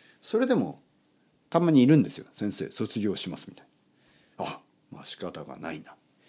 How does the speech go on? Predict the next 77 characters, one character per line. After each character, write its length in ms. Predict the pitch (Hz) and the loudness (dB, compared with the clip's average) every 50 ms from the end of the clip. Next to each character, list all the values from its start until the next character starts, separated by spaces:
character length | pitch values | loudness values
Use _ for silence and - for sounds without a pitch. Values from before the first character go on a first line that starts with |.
| _ _ - - - - - - _ _ | _ _ -20 -20 -20 -20 -20 -20 _ _
ま 100 | 104 - | -12 -12
あ 40 | - | -10
力 400 | - - - - 87 76 - - | -12 -12 -12 -10 -12 -10 -12 -14
及 320 | - - 78 82 76 67 | -14 -12 -10 -10 -10 -10
ば 180 | - 65 67 - | -10 -10 -10 -10
ず。 180 | - - - _ _ _ _ _ _ _ - | -10 -14 -16 _ _ _ _ _ _ _ -12
ね。 120 | 156 160 _ _ _ _ _ | -12 -12 _ _ _ _ _
そ 140 | _ - 147 | _ -6 -6
し 80 | 139 - | -2 2
て、 220 | - 131 120 - - | 2 2 2 0 4
「じ 100 | 135 185 | 6 8
ゃ 160 | 185 143 107 | 8 8 8
あ 40 | 95 | 6
今 200 | 135 185 208 151 | 4 6 6 6
何 280 | 117 160 233 277 220 - | 8 8 10 10 8 8
聞 120 | - 123 | 4 2
い 60 | - | 4
て 120 | - 135 135 | 6 6 8
る 100 | 139 123 | 8 6
ん 40 | |
で 80 | 101 82 | 6 2
す 100 | - - | -4 -4
か？」 160 | - 92 104 | -2 -2 -2
っ 40 | 113 | -2
て 60 | - _ _ _ _ | -4 _ _ _ _
言 120 | - 78 | -14 -14
っ 20 | - | -12
た 140 | - 80 | -12 -8
ら、 240 | 80 85 82 71 - - _ _ - - - - - - - - - _ _ _ _ _ - | -6 -6 -6 -6 -10 -14 _ _ -20 -20 -20 -20 -20 -20 -20 -20 -20 _ _ _ _ _ -6
ま 180 | - 453 - 330 - | -4 -4 -4 -2 -4
あ 40 | - | -6
し 300 | - - - - - - | -4 -2 -2 0 0 0
ょ 380 | 98 82 76 71 69 69 69 143 | 0 -2 -4 -6 -8 -10 -12 -14
う 40 | 151 | -14
も 100 | 160 80 | -14 -14
な 180 | - 87 92 | -12 -12 -12
い 100 | 78 - | -12 -14
ポ 180 | 131 _ - - | -16 _ -18 -18
ッ 40 | - _ _ _ | -18 _ _ _
ド 120 | - 98 | -14 -12
キ 100 | - 107 | -10 -10
ャ 60 | - | -14
ス 80 | - - | -14 -12
ト 100 | - 90 | -12 -12
聞 200 | - - 98 107 | -10 -8 -8 -8
い 40 | 113 | -8
て 140 | - - 160 | -8 -6 -6
る 80 | 165 | -6
ん 80 | 156 120 | -6 -6
で 60 | 98 | -8
す 80 | - - | -10 -14
よ。 100 | - - | -14 -10
し 220 | - - - 117 | -8 -6 -6 -6
ょ 260 | 87 - - - - - | -8 -8 -14 -16 -18 -18
う 20 | |
も 80 | 147 80 | -18 -16
な 140 | 87 98 | -14 -14
い 80 | 98 87 | -14 -16
ね。 180 | - - 135 _ _ _ _ _ _ _ _ _ _ - | -18 -20 -20 _ _ _ _ _ _ _ _ _ _ -10
日 140 | 101 95 - | -8 -8 -8
本 160 | - 92 92 | -8 -10 -12
語 100 | 87 90 | -12 -14
コ 160 | - - 113 | -10 -8 -6
ン 100 | 104 101 | -6 -6
テ 140 | 95 - 101 | -4 -6 -8
ッ 60 | 95 - | -8 -6
ペ 160 | _ - 113 113 | _ -4 -4 -2
イ 40 | |
よ 80 | 113 107 | -4 -4
り 100 | 85 76 | -6 -10
も 260 | 78 87 90 95 101 | -12 -10 -8 -8 -8
っ 40 | 101 | -10
と 180 | - - - 110 | -12 -12 -14 -14
も 60 | 107 | -14
っ 40 | - | -14
と、 300 | _ - 82 78 - _ _ _ _ _ _ _ _ _ _ _ _ _ _ _ _ - | _ -14 -14 -14 -14 _ _ _ _ _ _ _ _ _ _ _ _ _ _ _ _ -12
な、 160 | 90 - | -12 -12